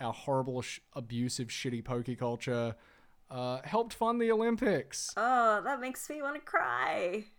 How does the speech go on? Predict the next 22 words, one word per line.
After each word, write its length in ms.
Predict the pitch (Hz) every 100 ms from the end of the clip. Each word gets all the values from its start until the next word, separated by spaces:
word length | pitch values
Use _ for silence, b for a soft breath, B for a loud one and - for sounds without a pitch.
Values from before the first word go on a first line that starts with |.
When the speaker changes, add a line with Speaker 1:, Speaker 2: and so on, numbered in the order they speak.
| -
Speaker 2:
And 120 | 247
it's 160 | 254 269
also, 320 | 254 302 269
like, 340 | 262 247 - -
a 120 | - 262
lot 160 | 247
of 100 | 254
people 460 | 254 269 - 262 269
who, 560 | 247 262 262 254 254 - -
like, 360 | 254 254 - _ _ 208
you 120 | 233
know, 200 | 202 214
gambling 680 | 214 185 208 220 220 220 220 - _ _ -
can 160 | 220
lead 220 | 220 233 226
to 800 | - 240 247 254 247 247 247 254 - -
being 180 | 254 269
houseless. 880 | 262 254 - 220 214 214 - - - -
So 580 | - 185 202 208 208 220
it's 280 | 220 - -
just 240 | 214 -
like, 500 | 202 190 190 - -